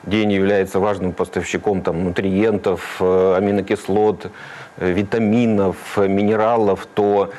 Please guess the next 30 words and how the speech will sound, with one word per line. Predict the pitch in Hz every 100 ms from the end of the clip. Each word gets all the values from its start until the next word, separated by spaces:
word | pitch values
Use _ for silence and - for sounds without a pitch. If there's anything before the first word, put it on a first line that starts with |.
| - -
в | 90 117
этом | 143 110
главная | 92 117 120 107 95
ценность | 92 127 117 98 -
молока | 98 98 107 120
как | 104
продукта, | - 101 101 87 82 80 -
пищевая | 107 101 104 107 87
ценность, | - 90 85 80
биологическая | 98 101 98 95 - - 85
ценность. | - 87 80 - - - -
И | 98
вот | 107
если | 120 120
брать | 101 117 120
всю | - - 113 107 -
достаточно | 101 107 104 98 107
широкую | 120 113 107 107
линейку | 113 180 190
молочных | 123 107 98 95
продуктов, | - 101 98 82 85 - - - -
то, | 104 104
на | 101 107
мой | 120
взгляд, | 101 107 107
молоко | 107 104 107
цельное | - 160 147 107 -
стоит | 107 113 107
на | 104
верхушке, | 95 101 - 139 - - 92